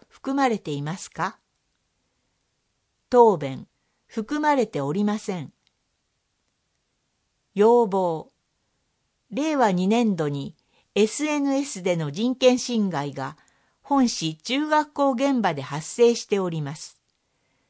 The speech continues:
町内で共有されていないのであれば、問題意識の欠落であり、市民の生命と財産を守るという考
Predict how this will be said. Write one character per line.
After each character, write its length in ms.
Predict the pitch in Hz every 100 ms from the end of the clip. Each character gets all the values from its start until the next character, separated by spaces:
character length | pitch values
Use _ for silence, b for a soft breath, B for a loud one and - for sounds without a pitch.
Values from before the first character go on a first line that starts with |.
| _ _ _ _ _ _
町 280 | - 311 302
内 240 | 226 185
で 140 | 160 156
共 320 | - 240 294
有 220 | 294 285
さ 160 | 277 247
れ 120 | 247
て 120 | 233
い 120 | 226
な 180 | 226 254
い 80 | 226
の 140 | 196
で 120 | 160
あ 100 | 156
れ 160 | 160 143
ば、 240 | 135 147 b b b b b
問 300 | 175 220 294
題 260 | 285 277 269
意 40 |
識 280 | 269 - 180
の 140 | 151 147
欠 320 | 165 160 240
落 260 | 247 254
で 160 | 208 196
あ 140 | 170
り、 140 | 139 - _ _ _ _ _ _
市 260 | - - 269
民 240 | 254 220
の 140 | 190 180
生 260 | - 262
命 240 | 233 196 170
と 140 | 170
財 280 | 165 254 254
産 320 | - 196 165
を 120 | 151
守 380 | 147 165 202 240
る 40 | 220
と 160 | 180
い 120 | 165 160
う 100 | 151
考 320 | 175 196